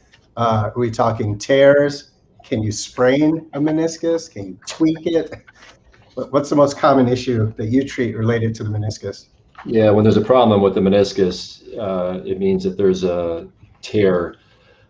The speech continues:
Speaker 2: But as we'll get into a little bit later, there's all
Speaker 1: Right.
Speaker 2: kinds of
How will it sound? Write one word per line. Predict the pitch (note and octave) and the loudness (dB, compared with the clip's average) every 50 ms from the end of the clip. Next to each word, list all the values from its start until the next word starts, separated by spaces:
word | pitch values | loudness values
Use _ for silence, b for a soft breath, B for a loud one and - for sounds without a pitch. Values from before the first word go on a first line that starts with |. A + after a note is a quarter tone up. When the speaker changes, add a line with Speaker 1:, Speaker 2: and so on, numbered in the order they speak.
| b b _ | b b _
Speaker 2:
But | - G#2+ G2+ - - _ _ - | -2 -2 -2 -2 -6 _ _ -2
as | - B2 G2 | -2 0 2
we'll | A2 A2 | 2 2
get | G#2 A#2+ A2 | 4 4 4
into | A2 G2+ F#2 - G#2+ | 4 2 2 2 2
a | |
little | G2 G2+ G2 G2 | 2 2 2 2
bit | F#2+ F#2+ | 2 2
later, | F#2 F#2 F#2+ F#2+ F#2+ F#2 | 2 2 2 4 4 2
there's | F#2 F2+ F2+ F2+ - | 0 -2 -4 -4 -2
all | - - - G#2 G2+ | 0 2 2 2 2
Speaker 1:
Right. | - - | 0 -4
Speaker 2:
kinds | - A2 A2 G#2+ G#2 G#2 G2 F#2 G2+ | -4 -2 0 0 0 0 -2 -2 0
of | G2 F#2 F#2 F2+ F2 - - - - - _ | 0 0 0 -2 -6 -10 -18 -20 -20 -20 _